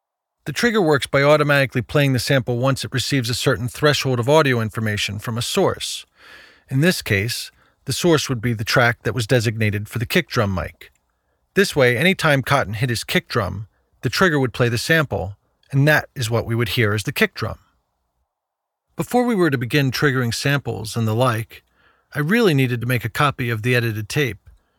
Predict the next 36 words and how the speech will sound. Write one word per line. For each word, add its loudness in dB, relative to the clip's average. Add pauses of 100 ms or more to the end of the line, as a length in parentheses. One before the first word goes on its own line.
(280)
It -2
had 2
way 4
too -2
many 2
edits -2
to -6
record -2
over. -4 (720)
Every 2
time 2
we 0
played 0
the -4
tape, -2 (200)
I 0
was 2
worried 4
that -4
something -2
was -4
gonna 0
fuck -2
up. 2 (1040)
I -2
knew 2
exactly 0
what -4
I 0
wanted -2
to -8
transfer 0
to. -10 (1300)
After 0
much 2
discussion, -4